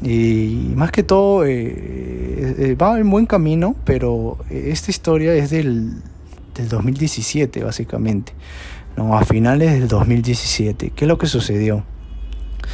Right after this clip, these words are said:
Justo en este año, los clientes se quejaron públicamente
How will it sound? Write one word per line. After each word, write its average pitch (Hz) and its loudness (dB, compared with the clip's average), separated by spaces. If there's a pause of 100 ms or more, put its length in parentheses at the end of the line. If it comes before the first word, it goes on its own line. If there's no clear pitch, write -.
(520)
Justo 147 4
en 151 8
este 147 4
año, 127 6 (320)
los 120 2
clientes 131 4
se 127 0
quejaron 127 2
públicamente 131 2